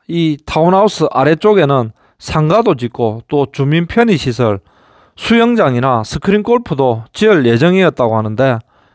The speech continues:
지금 이렇게 문이 잠겨져 있습니다. 연립형 타운하우스를 지어가지고 새로운 건설사에서 분양을 한다는데 과연 분양이 제대로 될지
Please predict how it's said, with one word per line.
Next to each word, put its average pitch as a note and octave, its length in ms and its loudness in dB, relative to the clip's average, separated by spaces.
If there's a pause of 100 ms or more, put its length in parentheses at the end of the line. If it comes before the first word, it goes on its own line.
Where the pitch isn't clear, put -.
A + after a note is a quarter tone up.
(120)
지금 D#3 360 0
이렇게 D3 440 2 (240)
문이 F#3 300 2
잠겨져 D3+ 480 2
있습니다. C3+ 520 -6 (1400)
연립형 F3 680 0
타운하우스를 D3+ 760 0
지어가지고 C3+ 840 0
새로운 G3+ 420 0
건설사에서 C#3+ 880 0 (360)
분양을 E3+ 340 2
한다는데 C3+ 680 0 (420)
과연 D3+ 420 2
분양이 F3 460 0
제대로 D3 380 0
될지 C#3+ 520 0